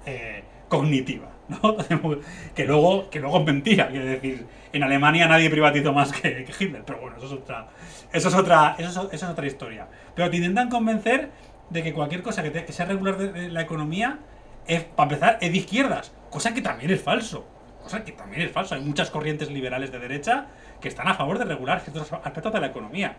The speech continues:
Incluso Adam Smith, es el padre del capitalismo, en La riqueza de las naciones, defendía regular la economía en muchísimos supuestos. Por eso de lo de ultraliberal, <laughs> ¿vale? Es decir,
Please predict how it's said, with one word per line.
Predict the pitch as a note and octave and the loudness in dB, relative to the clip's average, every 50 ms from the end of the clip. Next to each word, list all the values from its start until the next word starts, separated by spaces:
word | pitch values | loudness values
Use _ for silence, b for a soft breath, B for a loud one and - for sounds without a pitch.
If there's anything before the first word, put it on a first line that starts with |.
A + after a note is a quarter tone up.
| - | -10
Incluso | D3+ C#3+ D3+ C#3+ - C3+ - - | -10 -8 -8 -8 -8 -10 -10 -6
Adam | - - F3+ A3 A3 F#3 | -6 -4 -2 -2 -2 -2
Smith, | - C#3 C#3+ F3+ B3 C4 - - B B B B B | -4 -4 -4 -4 -4 -6 -8 -14 B B B B B
es | B - | B 0
el | D3+ C#3+ | 2 2
padre | - - D#3+ D#3 D3+ D3+ | 4 4 4 6 6 4
del | C#3+ C#3 | 2 0
capitalismo, | C#3+ C#3 C3 C3+ C3+ C3 B2+ C3 C#3+ D#3+ F#3+ A#3+ D4 D4+ B B B B B B | 0 -2 -2 -2 -4 -4 -4 -4 -4 0 0 0 0 0 B B B B B B
en | D3 C3+ | -4 -4
La | B2+ | -4
riqueza | B2 C3 B2+ C3+ - E3+ | -4 -6 -6 -4 -2 -2
de | F3 F3 | -2 -2
las | D#3 D3 | -4 -4
naciones, | D3+ C#3+ C3+ - C#3 D3 G#3+ B3 C4+ A3+ - - - - C#3 B2 A#2+ - | -4 -6 -6 -6 -4 -4 -2 -2 -4 -4 -8 -14 -14 -16 -16 -16 -14 -12
defendía | - C3 - - G2+ G2+ A#2+ D#3 G3+ G#3+ | -12 -12 -12 -12 -14 -8 -2 2 2 2
regular | E3+ D#3+ C#3+ C#3+ C#3+ C#3 | 2 2 0 -2 -2 -4
la | C#3 | -4
economía | C3 C3+ C3 C3 B2+ C3 C3 B2+ B2+ - B B B B | -6 -6 -8 -8 -6 -6 -6 -6 -6 -8 B B B B
en | D#3 D3+ D#3 | -2 0 2
muchísimos | D#3 D3+ C#3+ - A3+ A3+ A#3+ G#3+ G3 D#3+ | 2 0 0 -2 -2 -4 -2 -2 -2 -4
supuestos. | - D#3+ C3+ C3 B2+ A#2 - - - - - - - - B B B B B B | -4 -8 -8 -8 -10 -12 -12 -14 -20 -20 -20 -20 -20 -20 B B B B B B
Por | D#3 D3+ | -4 -2
eso | D#3+ D#3 - F#3 F3+ | -2 0 0 -2 0
de | F3+ | 0
lo | F3 F3 | 0 0
de | E3+ F3 F3 - | 0 -2 -2 -2
ultraliberal, | E3+ E3+ E3 D3 D3 D3+ C#3+ C#3 C#3 C3 B2 A2+ A2 G#2+ - - - - | -2 0 0 0 0 0 0 0 0 -2 -4 -6 -10 -14 -16 -20 -20 -20
<laughs> | - - - - | -20 -12 -6 -4
¿vale? | D3+ B2+ A2+ G#2 G2+ - - | -4 -4 -4 -8 -12 -12 -10
Es | G3 E3+ - | -10 -12 -12
decir, | - - A2+ A2 A2 | -14 -16 -16 -16 -16